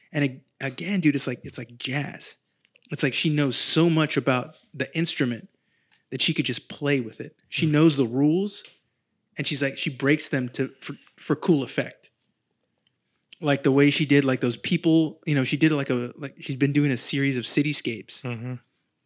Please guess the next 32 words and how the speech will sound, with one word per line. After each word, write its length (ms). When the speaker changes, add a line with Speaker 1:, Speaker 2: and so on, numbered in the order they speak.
Speaker 1:
And, 120
like, 160
the 60
people 520
are 80
the 120
city 520
and 100
the 60
city 640
is 160
the 80
people. 440
Speaker 2:
Hmm. 100
Speaker 1:
Like, 140
depending 360
on, 300
on 140
who 100
you're 160
focusing 500
on. 220
Speaker 2:
Mm-hmm. 260
Speaker 1:
It's 140
so 140
cool. 240
Mario, 500
I, 60
I 40
thought 220
of 100
you. 280